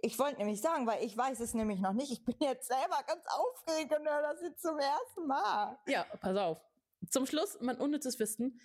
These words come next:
Speaker 2: Nilpferde rülpsen durch ihren Mund.
Speaker 1: Hä, aber ich auch.
Speaker 2: Ja, aber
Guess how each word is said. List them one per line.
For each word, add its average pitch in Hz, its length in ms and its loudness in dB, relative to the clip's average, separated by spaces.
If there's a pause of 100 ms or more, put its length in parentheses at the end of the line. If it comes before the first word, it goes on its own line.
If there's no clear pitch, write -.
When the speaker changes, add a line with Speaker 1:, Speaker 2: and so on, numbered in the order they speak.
(180)
Speaker 2:
Nilpferde 226 720 0
rülpsen 208 420 0
durch 175 220 -2
ihren 160 160 0
Mund. 147 320 0 (1040)
Speaker 1:
Hä, 208 120 0
aber 220 300 0
ich 226 240 0
auch. 254 580 0 (340)
Speaker 2:
Ja, 190 200 0
aber 190 220 2